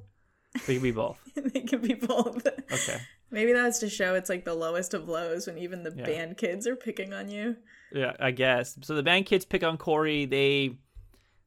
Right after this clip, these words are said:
Speaker 1: they pick on him a lot, and they throw him over a bridge, and he lands and
Speaker 2: <laughs>
Speaker 1: in this, like, marsh with the marsh girl. And,
Speaker 2: <laughs>
Speaker 1: uh, <laughs> he then gets dragged into a pipe,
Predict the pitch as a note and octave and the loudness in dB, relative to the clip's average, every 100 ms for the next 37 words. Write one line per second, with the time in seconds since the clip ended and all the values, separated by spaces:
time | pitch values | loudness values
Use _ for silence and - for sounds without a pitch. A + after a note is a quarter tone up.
0 | _ - _ D3 B2+ C3+ D#3 C#3+ C3 C3+ | _ -20 _ -4 2 2 2 4 4 4
1 | B2 A#2 A#2+ A#2 A#2 B2 A#2 - B2+ B2+ | 2 2 4 4 2 0 -2 2 4 4
2 | B2 A#2 A#2 G#2+ A2+ A2+ A2+ A2 G#2+ A2 | 4 4 2 2 2 4 4 2 -4 -8
3 | A2+ A2+ A2 A2 A2 A2 A2 G#2 G2+ G2 | -4 -2 -2 -2 -2 -2 -4 -6 -6 -8
4 | - - - - _ _ C3+ A2+ A2+ G#2+ | -12 -14 -20 -20 _ _ -6 -4 -4 -6
5 | A2 G#2+ A2 A2 - - - _ B2 A#2+ | -2 0 2 0 -6 -10 -14 _ -10 -6
6 | A2+ A2 A#2+ - A#2 A2+ A#2 A2 - - | -2 0 -2 -2 0 4 4 2 -8 -20
7 | - - - - C3 B2+ B2 A#2+ B2 A#2+ | -20 -20 -10 0 4 6 6 6 4 4
8 | B2+ B2 - D#3 - D3+ - C#3+ C3+ - | 4 4 4 4 4 0 0 -2 -2 -4
9 | F3 - - - - F#3+ F#3+ F#3+ F#3 F3+ | -18 -18 -20 -20 -6 0 2 4 2 0
10 | D#3 D#3+ F#3 F#3+ - - C#3+ D3+ E3 D#3+ | 0 2 4 2 -2 -4 2 4 4 2
11 | D3+ E3 C3 - - D#3+ D3+ C#3 | -2 0 0 0 4 4 6 2